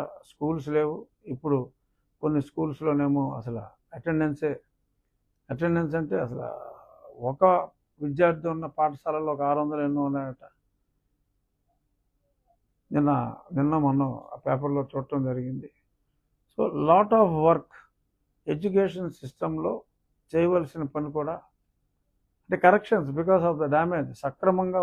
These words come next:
ఉన్నదాన్ని తన విచిత్రమైన ఆలోచనలతో, వింత వింత ప్రవర్తనలతో, TOEFL పెడతాను, అది పెడతాను, ఇది పెడతాను, ఉం? ఇంగ్లీషు అందరికీ అవసరమేనయ్యా బాబు.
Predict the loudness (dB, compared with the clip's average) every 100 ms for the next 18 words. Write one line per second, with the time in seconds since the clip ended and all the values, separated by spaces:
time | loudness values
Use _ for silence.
0 | 0 -4 -6 -6 -6 -12 -16 _ _ _
1 | _ _ _ _ 0 2 4 0 -4 -10
2 | -8 -4 -4 0 0 0 -2 -2 -6 -14
3 | _ _ -6 0 4 4 2 0 0 -2
4 | -4 -6 -6 _ _ -6 -2 0 0 -2
5 | -6 -2 0 0 -2 -4 -4 -6 -8 -10
6 | -10 _ _ _ _ _ _ _ _ -2
7 | 2 2 2 0 -2 -2 -2 0 0 0
8 | -2 -4 -10 -12 -10 -6 -4 -2 -4 -4
9 | -8 -8 -12 _ -8 -6 -6 -12 _ _
10 | _ _ _ _ _ _ _ _ _ _
11 | _ _ _ _ _ _ _ _ -2 0
12 | 0 -2 -8 -14 -18 -12 -10 -2 0 2
13 | 0 0 -2 -2 -2 -4 -2 -2